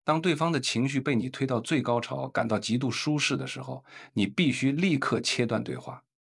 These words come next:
“跟你聊得太透彻了，不过我马上有个会，咱们下次接着聊。”你亲手制造了一个巨大的情绪真空，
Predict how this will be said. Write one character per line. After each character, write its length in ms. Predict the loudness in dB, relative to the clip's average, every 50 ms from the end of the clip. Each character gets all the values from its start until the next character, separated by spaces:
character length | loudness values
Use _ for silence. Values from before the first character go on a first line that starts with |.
| _ _ _
“跟 140 | 0 0
你 80 | 0 0
聊 160 | -2 -4 -4
得 100 | -4 -4
太 160 | -4 -4 -4
透 220 | -4 -4 -6 -6 -6
彻 180 | -6 -10 -10
了， 160 | -14 -16 -20 _ _ _ _ _ _ _ _
不 100 | -4 0
过 140 | 2 2 4
我 120 | 4 4
马 200 | 2 2 0 -2
上 120 | -4 -4 -4 -4
有 80 | -6
个 100 | -10 -12
会， 280 | -10 -10 -10 -10 -12 _ _ _ _ _ _ _ _ _ _ _ _
咱 140 | -6 -4
们 80 | -4 -2
下 220 | -2 -2 -4 -4
次 120 | -6 -10 -10
接 200 | -6 -6 -6 -6
着 100 | -6 -10
聊。” 240 | -12 -16 -20 -20 _ _ _ _ _ _ _ _ _ _ _ _ _ _ _ _ _ _ _ 0
你 120 | 0 2
亲 200 | 2 2 2 4
手 200 | 4 2 2 0
制 160 | 0 0 0
造 160 | 4 4 4 4
了 100 | 4 0
一 140 | 0 0
个 100 | 0 0 0
巨 280 | 0 0 2 2 4
大 180 | 4 2 0 0
的 240 | -2 -6 -8 -10 -4
情 360 | -2 -2 -2 0 0 0 0
绪 200 | 0 0 -2 -2
真 220 | -2 -2 -2 0 -2
空， 260 | 0 -2 -2 -2